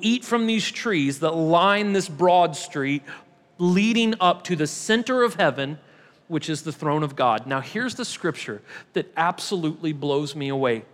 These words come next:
Listen, new earth, gold city, foundations made of these isotropic stones, which means that when the light hits it, rainbows shoot everywhere. That's what heaven is made out of.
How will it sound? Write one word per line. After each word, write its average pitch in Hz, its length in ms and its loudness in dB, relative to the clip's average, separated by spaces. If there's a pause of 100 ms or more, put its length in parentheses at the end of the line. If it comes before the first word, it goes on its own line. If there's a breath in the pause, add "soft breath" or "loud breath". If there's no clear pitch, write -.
(100)
Listen, 175 380 0 (1120 soft breath)
new 180 300 2
earth, 220 480 2 (640)
gold 190 320 2
city, 214 400 0 (260 soft breath)
foundations 214 920 0
made 196 320 0
of 151 160 0
these 151 180 -2
isotropic 196 760 0
stones, 202 480 -2
which 170 180 -4
means 185 220 -2
that 160 100 -4
when 147 140 -4
the 131 80 0
light 160 320 2
hits 190 260 -4
it, 202 140 2 (200 loud breath)
rainbows 190 680 2
shoot 196 420 -4
everywhere. 196 520 2
That's 185 180 -4
what - 160 -8
heaven 185 260 -4
is 151 140 -4
made 151 260 -2
out 208 160 0
of. 214 200 -2